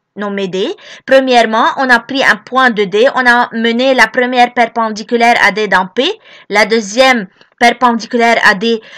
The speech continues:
euh, dans Q. L'angle formé par ces deux perpendiculaires est bien l'angle du,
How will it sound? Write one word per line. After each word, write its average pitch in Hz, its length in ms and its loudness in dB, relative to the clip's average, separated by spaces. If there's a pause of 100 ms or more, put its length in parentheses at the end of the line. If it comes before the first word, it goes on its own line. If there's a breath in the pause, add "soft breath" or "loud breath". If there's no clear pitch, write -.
(300 loud breath)
euh, 202 400 2
dans 214 240 2
Q. 330 200 -2 (720)
L'angle 302 380 4
formé 277 380 0
par 262 180 0
ces 262 160 -2
deux 254 160 -4
perpendiculaires 233 960 0 (320 loud breath)
est 233 80 0
bien 262 400 0 (180 soft breath)
l'angle 254 560 -2 (300 soft breath)
du, 202 340 -8